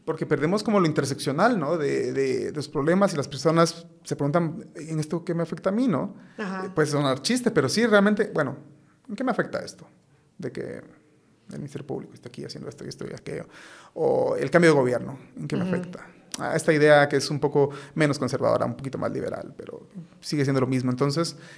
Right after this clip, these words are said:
Speaker 1: em, ¿cómo conectas la noticia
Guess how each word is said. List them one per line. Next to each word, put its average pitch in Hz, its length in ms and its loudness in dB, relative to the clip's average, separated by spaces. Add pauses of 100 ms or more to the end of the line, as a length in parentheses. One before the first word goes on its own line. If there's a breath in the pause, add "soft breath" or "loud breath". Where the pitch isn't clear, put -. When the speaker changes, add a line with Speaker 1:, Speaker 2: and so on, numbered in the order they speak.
(160 loud breath)
Speaker 1:
em, 127 640 0 (800 loud breath)
¿cómo 160 360 10
conectas 143 380 6
la 151 100 8
noticia 147 640 2